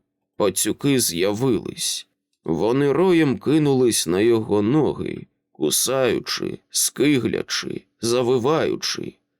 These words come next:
Мейсон із жахом закричав, хапаючись за пістолет. Вистрілив, не цілячись,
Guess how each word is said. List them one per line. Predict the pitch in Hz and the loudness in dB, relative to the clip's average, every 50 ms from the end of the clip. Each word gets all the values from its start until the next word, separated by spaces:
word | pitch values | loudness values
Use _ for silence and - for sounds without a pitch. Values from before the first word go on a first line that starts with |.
| _ _ _ _ _ _ _ _ - | _ _ _ _ _ _ _ _ -6
Мейсон | 76 78 95 123 127 123 120 - 131 123 120 - | -4 -2 0 0 0 0 0 0 0 0 0 0
із | - 120 107 101 101 | 0 0 0 0 -2
жахом | - - 92 120 120 - 123 120 117 110 | -2 -2 -2 -4 -2 0 0 2 2 0
закричав, | 104 98 101 - 110 101 98 - - - - 120 101 - | 0 -4 -4 -2 0 0 0 0 0 -2 -2 -2 -2 -6
хапаючись | - - 78 69 - 120 131 131 120 110 101 - 107 98 87 - - | -4 -4 -4 -2 0 0 2 4 4 2 2 0 -2 -2 -2 -2 -4
за | - - 76 95 | -4 -4 -4 -4
пістолет. | 98 - 85 - - - - 98 107 101 71 50 50 - _ - _ _ _ _ _ _ _ _ | -4 -4 -4 -4 -4 -2 -2 -2 -2 0 -2 -6 -8 -12 _ -20 _ _ _ _ _ _ _ _
Вистрілив, | - 117 160 190 143 - - - - 65 65 60 50 - - | -2 0 2 2 2 0 -2 -2 -4 -2 -2 -4 -6 -8 -6
не | 62 76 101 101 | -4 -4 -4 -2
цілячись, | - - 165 180 143 98 - - - - - - - - | -2 -4 -4 -2 -2 -2 -2 -2 -4 -4 -4 -4 -4 -6